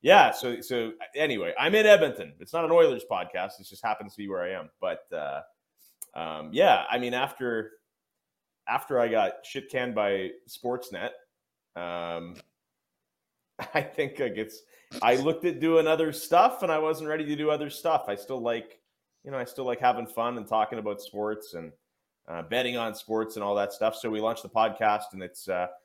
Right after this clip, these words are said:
yeah, we're about six months in and, you know, we got, uh, cool studios and good guests and just trying to make it work, but it is a lot of fun. So yeah, I, I, man, I, I, I love Barn Burner and I hope that your listeners check out, uh,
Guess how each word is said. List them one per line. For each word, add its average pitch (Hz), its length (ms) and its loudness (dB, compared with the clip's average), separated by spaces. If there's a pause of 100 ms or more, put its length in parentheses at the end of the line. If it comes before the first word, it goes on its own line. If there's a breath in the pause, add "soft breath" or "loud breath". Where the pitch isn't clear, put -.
yeah, 214 180 8
we're 180 80 6
about 151 220 2
six - 260 -8
months 151 280 -4
in 160 300 0
and, 107 220 -4 (400)
you 160 80 -4
know, 190 100 2
we 151 100 0
got, 123 200 6 (240)
uh, 104 340 -2 (320)
cool 175 240 -4
studios 160 640 4
and 101 280 -6 (120)
good 156 220 0
guests 160 420 2
and 101 260 -6
just 135 200 -12
trying 139 220 2
to 107 260 2
make 127 240 -4
it 113 40 -4
work, 120 260 -2
but 117 120 -4
it 127 80 -4
is 123 140 -8
a 110 60 -10
lot 101 180 2
of - 100 -10
fun. 90 240 -6
So 87 180 -10
yeah, 98 200 0
I, 82 180 0 (580)
I, - 40 -2
man, 110 180 -2
I, 110 220 2
I, 101 240 -2 (140)
I 98 380 -2 (440)
love 127 280 0
Barn 117 280 0
Burner 113 320 -4
and 98 100 -4
I 90 80 -4
hope 107 240 -4
that 92 60 -8
your 98 180 -6
listeners 95 380 -12
check 90 240 -10
out, 87 160 -4 (140)
uh, 78 120 -4